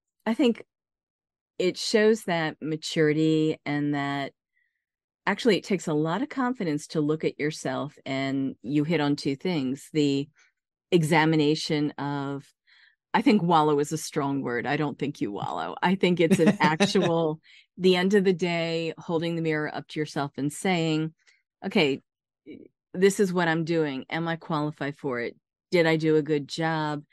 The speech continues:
Speaker 1: Where can I improve? Where can I stretch? What's my next level of slight discomfort
Speaker 2: Mm.
Speaker 1: as I wanna get to the next pace?" And I think that's the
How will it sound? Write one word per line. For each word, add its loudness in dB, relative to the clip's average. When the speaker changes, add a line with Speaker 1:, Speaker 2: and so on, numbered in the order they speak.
Speaker 1:
Where 2
can -6
I -2
improve? -2
Where 0
can -8
I -4
stretch? -6
What's -2
my 2
next -4
level 0
of -4
slight -6
discomfort -2
Speaker 2:
Mm. -8
Speaker 1:
as 2
I 2
wanna 2
get -2
to -14
the -4
next -6
pace?" -4
And -2
I 0
think -4
that's -4
the 0